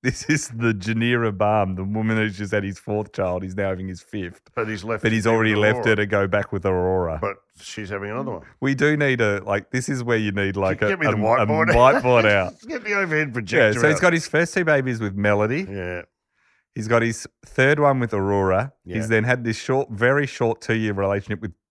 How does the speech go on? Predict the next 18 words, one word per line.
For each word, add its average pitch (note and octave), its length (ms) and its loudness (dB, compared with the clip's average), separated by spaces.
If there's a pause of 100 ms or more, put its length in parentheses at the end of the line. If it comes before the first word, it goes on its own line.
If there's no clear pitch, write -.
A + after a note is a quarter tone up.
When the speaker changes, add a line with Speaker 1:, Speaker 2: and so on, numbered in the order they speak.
(120)
Speaker 1:
Janira G2+ 460 -2
Balm, F#2+ 320 0
who G2+ 160 -4
he's F#2+ 120 -4
got G2 120 -2
Speaker 2:
She's F#2+ 80 -8
Speaker 1:
pregnant G2+ 340 -2
twice. F#2+ 420 0
So G#2+ 120 -2
Speaker 2:
twice. F#2 100 -6
Speaker 1:
she's A2+ 200 -4
having G2+ 280 -2
his F#2+ 120 -8
fourth G2+ 420 -4
and G2 180 -4
has G2 180 -6
his F#2+ 220 -12
fifth. - 480 -10